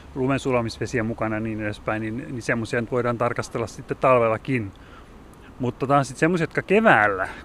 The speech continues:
kukkis ja s-, saman tien teki siemeniä, niin on aika vähän.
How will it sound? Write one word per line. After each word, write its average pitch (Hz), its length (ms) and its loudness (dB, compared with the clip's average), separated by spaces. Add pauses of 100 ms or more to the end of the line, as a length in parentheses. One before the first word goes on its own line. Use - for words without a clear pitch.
(100)
kukkis - 420 -6
ja 107 300 -2
s-, - 180 -14 (100)
saman 127 300 0
tien 113 160 -4
teki 110 180 -8
siemeniä, 113 500 -2
niin 117 140 -4
on 127 100 -6
aika 120 300 0
vähän. 147 380 0